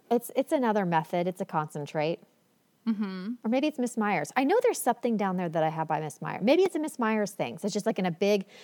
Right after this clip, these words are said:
Speaker 1: bottle. And that one actually does have a scent. I can't remember which one it is, but it is a concentrate. And you just put, you know, like, a little bit in a big ol'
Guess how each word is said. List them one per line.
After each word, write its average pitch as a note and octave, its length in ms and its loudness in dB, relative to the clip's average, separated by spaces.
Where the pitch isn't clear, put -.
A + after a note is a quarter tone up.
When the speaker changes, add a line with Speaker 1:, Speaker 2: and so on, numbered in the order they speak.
Speaker 1:
bottle. F#3 280 6
And G3+ 140 2
that G3+ 160 4
one G#3 260 0
actually F#3 320 -2
does E3+ 260 0
have D#3 120 0
a D3 60 -2
scent. D3+ 360 -6
I - 60 -10
can't - 180 -10
remember F3 100 -4
which E3+ 140 -8
one E3+ 100 -4
it D#3+ 140 -4
is, D#3 360 0
but F#3 140 4
it E3+ 80 2
is F#3 140 6
a F3+ 40 -4
concentrate. E3 560 -2
And E3+ 100 -4
you E3 60 -2
just - 200 -14
put, - 160 -2
you F3 100 -4
know, E3+ 80 0
like, D#3+ 140 0
a D#3+ 40 -4
little D#3+ 240 -2
bit D#3+ 180 0
in - 60 -8
a D#3 60 -4
big D#3 180 -2
ol' D#3+ 320 0